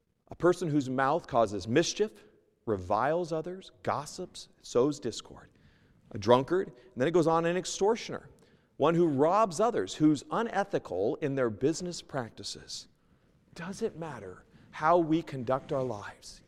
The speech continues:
Yes. Yes, it does. Because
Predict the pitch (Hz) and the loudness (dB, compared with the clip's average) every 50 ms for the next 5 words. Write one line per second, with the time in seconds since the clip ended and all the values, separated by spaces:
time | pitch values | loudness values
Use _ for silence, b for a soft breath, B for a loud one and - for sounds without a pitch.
0 | - 185 190 208 226 226 190 - - - - - - - - - _ _ _ _ | -20 -20 -16 -14 -14 -14 -14 -16 -16 -16 -16 -16 -16 -18 -20 -20 _ _ _ _
1 | _ _ _ _ _ _ _ _ _ _ _ _ _ _ - 208 208 196 - - | _ _ _ _ _ _ _ _ _ _ _ _ _ _ -18 -16 -16 -14 -12 -12
2 | 180 - - 208 226 247 226 151 92 - - - - - - _ _ _ _ _ | -12 -10 -10 -12 -10 -10 -10 -10 -10 -12 -16 -16 -16 -18 -20 _ _ _ _ _
3 | _ _ _ _ _ _ _ _ _ _ _ _ _ _ _ _ _ _ _ _ | _ _ _ _ _ _ _ _ _ _ _ _ _ _ _ _ _ _ _ _
4 | _ _ _ _ _ _ _ _ _ _ _ _ _ _ _ - - 220 - - | _ _ _ _ _ _ _ _ _ _ _ _ _ _ _ -8 -8 -6 -6 -4
5 | - 214 196 151 - | 0 0 0 0 -2